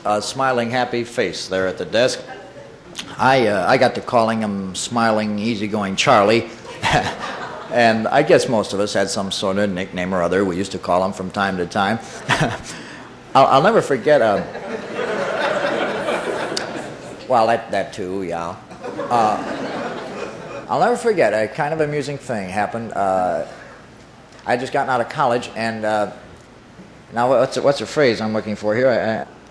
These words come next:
well, a, a little wet behind the ears, I guess <laughs> might be the way to put it.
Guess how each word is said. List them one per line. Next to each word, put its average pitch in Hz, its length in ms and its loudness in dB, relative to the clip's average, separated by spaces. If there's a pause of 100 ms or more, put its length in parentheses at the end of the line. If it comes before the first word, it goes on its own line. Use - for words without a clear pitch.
(400)
well, 311 180 -2
a, 160 320 4
a - 40 4
little 147 220 4
wet 143 200 4
behind 202 360 0
the 302 60 -4
ears, 127 440 2
I 127 80 4
guess 175 340 4
<laughs> - 0 -
might 196 360 6
be 190 160 4
the 180 140 4
way 175 200 4
to 160 140 2
put 180 240 2
it. - 300 2